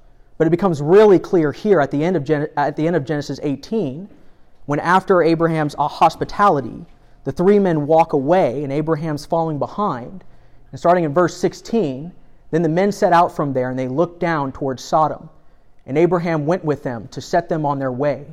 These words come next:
The Lord said, 'Shall I hide from Abraham what I'm about to do?' Then the Lord said, 'Because the outcry against Sodom and Gomorrah is great, and their sin is very grave,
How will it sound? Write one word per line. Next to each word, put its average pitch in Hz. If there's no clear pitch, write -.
The 135
Lord 165
said, 139
'Shall 165
I 175
hide 190
from 165
Abraham 139
what 143
I'm 143
about 131
to -
do?' 135
Then 135
the 139
Lord 165
said, 135
'Because 127
the 131
outcry 156
against 147
Sodom 165
and 151
Gomorrah 139
is 117
great, 139
and 135
their 101
sin 160
is 139
very 139
grave, 135